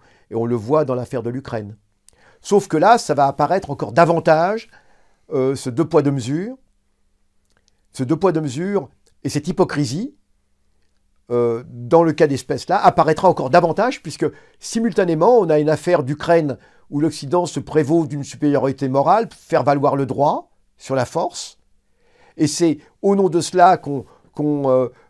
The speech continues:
euh, qu'on impose, euh, à des millions d'Européens, euh, des ponctions, hein, des, des, des, euh, des, des, des ponctions financières énormes.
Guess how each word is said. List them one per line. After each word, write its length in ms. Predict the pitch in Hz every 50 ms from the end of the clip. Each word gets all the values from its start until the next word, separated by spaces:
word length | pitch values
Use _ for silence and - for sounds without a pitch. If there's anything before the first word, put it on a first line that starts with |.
| _ -
euh, 100 | - 127
qu'on 220 | - - 156 151
impose, 680 | 160 175 - - 220 240 247 247 240 220 175 120 120 101 - _ _ _ _ _ -
euh, 220 | - 127 131 131 -
à 140 | - 135 143
des 160 | 120 135 139
millions 340 | 143 165 208 220 208 226 220
d'Européens, 720 | 190 185 160 180 170 175 180 180 175 175 175 170 160 127 - _ _ _ _ -
euh, 160 | 131 135 139
des 160 | 131 139 156
ponctions, 640 | 151 151 185 202 277 - - - 247 262 330 403 381 - _ _ _ _ _ _ _ _ _ _ _ _ _
hein, 220 | - 147 156 151 -
des, 300 | 139 147 147 139 135 127
des, 200 | 120 135 127 120
des, 240 | 101 127 127 113 - _ _ _ _ -
euh, 220 | - 120 123 123 123
des, 340 | 113 135 135 127 123 123 117
des, 200 | 107 123 120 117
des 120 | 107 135
ponctions 380 | 131 147 151 147 - - 156 135
financières 640 | - 131 131 139 127 - - 262 294 262 208 - 131 -
énormes. 520 | 156 156 151 196 254 285 240 233 170 117